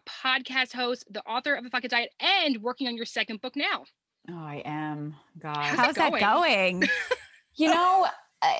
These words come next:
Speaker 2: it's, it's such a different beast from The Fuck It Diet because I, I knew exactly what The Fuck It Diet was going to be from the moment I started writing the book,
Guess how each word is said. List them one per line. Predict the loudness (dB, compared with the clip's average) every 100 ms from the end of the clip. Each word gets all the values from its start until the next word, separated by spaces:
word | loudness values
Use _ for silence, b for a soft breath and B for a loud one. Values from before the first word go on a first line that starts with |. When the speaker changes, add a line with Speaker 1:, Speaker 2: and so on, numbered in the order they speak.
| -2 -2 0 0 B B -8 -8
Speaker 2:
it's, | -2 0 0 -2
it's | 0 2
such | 2
a | 2
different | 0 2 2
beast | 2 0 0
from | 0
The | 0
Fuck | 2 0
It | 0
Diet | 2 2 2
because | 0 2 0 -2 -10 -4
I, | -2 2
I | 2 4
knew | 4 2
exactly | 0 2 0 0
what | -2 -4
The |
Fuck | -6 -6 -6
It | -4
Diet | -2 -2
was | -4 -6
going | -4 -4 -6
to | -8
be | -8 -6 -4 -6
from | -4 -4 -4 -8 -10
the | -6
moment | -4 -4 -4 -4
I | -6
started | -6 -6 -6 -4
writing | -4 -4 -6
the | -6
book, | -4 -6